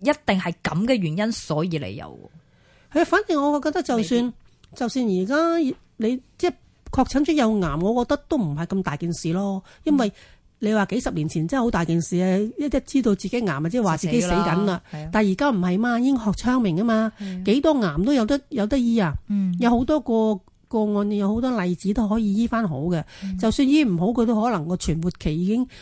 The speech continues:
Speaker 2: 可以，
Speaker 1: 長咗好多。
Speaker 2: 呃，長好多啦嘛。
Speaker 1: 係。
Speaker 2: 因為我本身有都識得，我自己本身係癌症病患者，又都，亦都參加咗好多個癌症嗰啲機構啊，呃，嗰啲活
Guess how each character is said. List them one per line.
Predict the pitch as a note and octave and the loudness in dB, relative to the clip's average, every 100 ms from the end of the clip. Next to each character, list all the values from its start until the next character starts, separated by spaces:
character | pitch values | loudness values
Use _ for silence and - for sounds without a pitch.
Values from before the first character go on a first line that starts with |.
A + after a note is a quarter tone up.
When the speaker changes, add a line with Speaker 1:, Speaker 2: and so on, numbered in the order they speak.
| - | -8
Speaker 2:
可 | - | -2
以， | A#3+ G#3 | 0 0
Speaker 1:
長 | F3+ | -2
咗 | |
好 | E3+ | -6
多。 | A3 | -2
Speaker 2:
呃， | F3+ F3 F3 | -2 -4 -12
長 | - - D3+ D3 | 0 2 2 -2
好 | C#3+ G3+ | -2 0
多 | B3 A3 | 2 4
啦 | G#3+ | 2
嘛。 | G3 E3 C#3+ - - | 2 -2 -4 -12 -14
Speaker 1:
係。 | G3+ F3+ E3+ E3+ - - | -12 -12 -14 -18 -14 -2
Speaker 2:
因 | E4 | 0
為 | |
我 | C4 A3+ | 0 0
本 | A3 A#3+ | 0 0
身 | D#4 | 0
有 | C4 A#3+ | 0 0
都 | C#4 | -2
識 | C#4+ | -4
得， | - A#3+ - _ _ _ _ _ - | -2 -2 -4 _ _ _ _ _ -8
我 | G#3+ | -8
自 | - | -6
己 | G3+ | -8
本 | C4 A#3+ | -6 -4
身 | B3 | -4
係 | A3+ F#3 - _ - E3 | -4 -4 -6 _ -8 -6
癌 | D#3 | -4
症 | G3+ | -4
病 | F#3 D#3+ | -2 -2
患 | D#3+ D#3+ | -2 -4
者， | D#3+ D3 | -6 -4
又 | G#3+ F#3+ | -2 -4
都， | - G3+ A#3+ - _ _ _ | -4 -6 -6 -12 _ _ _
亦 | F3+ D#3+ | -8 -4
都 | B3+ | -4
參 | - A#3 A3+ | -2 -2 0
加 | A3 | 0
咗 | G#3 G3+ | 0 0
好 | |
多 | F#3+ G#3+ | 0 -2
個 | - F#3+ E3+ - - - _ D#4 G3+ | 0 0 -2 -4 -18 -20 _ -6 -4
癌 | C3+ C3+ D#3 | -2 -2 -4
症 | G3 F3+ | -2 0
嗰 | F#3+ | 0
啲 | A3 | 0
機 | - A3+ | 2 0
構 | G#3+ - D#3+ | 0 -2 0
啊， | E3 D#3 - - - _ | 0 0 -4 -14 -20 _
呃， | D3 | -6
嗰 | C#3+ | -2
啲 | F#3+ A3+ | 0 2
活 | E3+ | 2